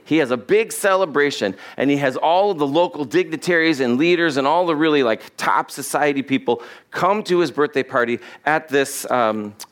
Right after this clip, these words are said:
uh, palace that he had that was built on, that his father had built on the side of the Dead Sea.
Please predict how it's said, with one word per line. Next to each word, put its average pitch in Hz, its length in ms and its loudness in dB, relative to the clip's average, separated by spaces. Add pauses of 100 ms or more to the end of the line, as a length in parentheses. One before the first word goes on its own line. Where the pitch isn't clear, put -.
(440)
uh, 92 220 0
palace 110 680 0
that 123 180 0
he 131 160 -4
had 123 300 2
that - 120 -2
was 117 140 -6
built 160 400 0
on, 127 400 0
that 123 140 0
his 131 160 -4
father 165 400 0
had 113 180 -4
built 120 240 2
on 110 200 0
the 101 80 -2
side 147 400 0
of 123 60 -4
the 117 80 0
Dead 117 300 -2
Sea. - 420 -6